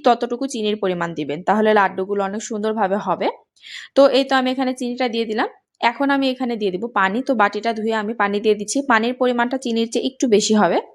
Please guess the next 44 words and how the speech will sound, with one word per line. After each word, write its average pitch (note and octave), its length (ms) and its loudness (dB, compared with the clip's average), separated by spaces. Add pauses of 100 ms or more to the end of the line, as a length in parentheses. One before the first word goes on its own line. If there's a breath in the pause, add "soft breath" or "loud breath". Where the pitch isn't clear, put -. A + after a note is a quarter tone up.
(340 loud breath)
আর G#3 240 4
চিনি A#3 300 -4
গলে G#3 260 0
সুন্দর G#3 320 -2
একটা G#3 260 0
পানি, G3 220 0 (400 loud breath)
আহ, G3+ 180 4
হয়ে B3 200 0
যাবে, G#3 240 -2 (100)
চিনির G#3+ 300 -4
পানিও G3+ 260 0
আস-, G#3 320 0
এসে G#3 220 2
যাবে। F3+ 220 4 (400)
তো A#3 160 0
এই A#3+ 160 0
তো B3 120 -4
দেখতে A3+ 240 -2
পাচ্ছেন A#3 320 -4
আমি G#3+ 180 -2
কিন্তু A#3 180 -8
চিনিটাকে G#3 460 -6
ভালো G3+ 240 -2
করে G3+ 140 -2
গলে G3 260 0
নিচ্ছি। G#3 280 -4 (400 loud breath)
আর A3+ 140 0
এখানে B3 280 -2
এক A3+ 180 0
তার B3 180 2
দুই A3+ 120 -4
তারের A#3+ 280 -2
কোনো A#3 140 -2
বিষয় G#3+ 320 0
নাই, A3 160 0 (300 soft breath)
চিনিটা B3 360 2
গললেই G#3+ 360 4
হয়ে A#3 220 2
যাবে। G#3+ 240 2 (340)
আর G#3+ 200 4
আমি G#3+ 180 0
এখানে A#3+ 260 -4
গন্ধর G#3+ 360 0
জন্য G#3+ 200 -4